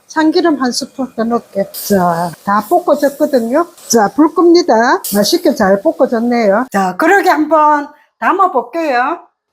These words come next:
오늘 들깨 넣어가 해도 되고요. 고춧가루 넣어가 해도 되고, 뭐, 멸치 좀 넣어가 졸여도 괜-,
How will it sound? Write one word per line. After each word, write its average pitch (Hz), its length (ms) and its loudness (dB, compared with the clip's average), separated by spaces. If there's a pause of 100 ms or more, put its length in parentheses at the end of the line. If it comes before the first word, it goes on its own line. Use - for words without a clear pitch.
(400)
오늘 349 340 2
들깨 523 400 2
넣어가 403 220 2
해도 339 300 -2
되고요. 294 640 -4 (180)
고춧가루 466 440 -4
넣어가 494 480 0
해도 320 240 -4
되고, 311 280 -4
뭐, 233 240 -10
멸치 330 360 -4
좀 277 200 -2
넣어가 269 300 0
졸여도 359 400 -6
괜-, 202 200 -12